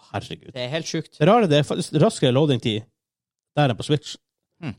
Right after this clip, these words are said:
Speaker 1: Grunnen til at jeg gikk for, den gikk for cartridge på, på Switch, var jo for å ha raskere,
Speaker 2: Rask.
Speaker 1: rask loading-tid, blant annet. Og selvfølgelig med portable og sånt, det er veldig greit med, med cartridges, da. Eh, men neste, neste på lista for meg på, for meg på P S fem er Spider-Man, Miles Morales.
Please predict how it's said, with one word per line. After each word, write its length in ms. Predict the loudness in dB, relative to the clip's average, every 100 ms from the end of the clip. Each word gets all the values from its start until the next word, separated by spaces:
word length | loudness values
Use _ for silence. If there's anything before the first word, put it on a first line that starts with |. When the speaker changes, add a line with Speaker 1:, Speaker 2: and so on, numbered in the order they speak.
| 0
Speaker 1:
Grunnen 140 | 2
til 60 | 2
at 40 |
jeg 60 | 0
gikk 40 | 2
for, 40 |
den 80 | 2
gikk 80 | 0
for 80 | -2
cartridge 420 | -2 -2 -6 -6
på, 100 | -10 -10 _
på 60 | -8
Switch, 220 | -6 -4
var 140 | -2 0
jo 40 | -2
for 100 | -4
å 60 |
ha 80 | -4 -4 -4
raskere, 340 | -4 -6 -6
Speaker 2:
Rask. 160 | -8 _ _ -6
Speaker 1:
rask 180 | -4 -2
loading-tid, 360 | -4 -4 -6 -8
blant 160 | -8
annet. 160 | -10 -12 _ _ _ _ -6
Og 80 | -2
selvfølgelig 280 | 0 0
med 80 | -2
portable 460 | -2 -2 -4 -4 -4
og 40 | -4
sånt, 140 | -6
det 40 | -6
er 60 |
veldig 140 | -6 -6
greit 220 | -8 -8
med, 240 | -10 -10 -14 _
med 100 | -12
cartridges, 440 | -6 -6 -6 -10 -14
da. 80 | -20 _ _ _ _ _ _ _ _ _ _ _ _ _ 2
Eh, 180 | 4 6
men 80 | 4
neste, 160 | 4
neste 200 | 2 2
på 60 | 2
lista 160 | 2 0
for 60 |
meg 100 | 0 0
på, 80 | -2
for 180 | 0 2
meg 100 | 0
på 80 |
P 80 | -2 -2
S 80 |
fem 180 | -2 -2
er 260 | -4 -4 -6
Spider-Man, 440 | 0 2 2 0 -4
Miles 260 | -4 -4 -4
Morales. 420 | -4 -6 -12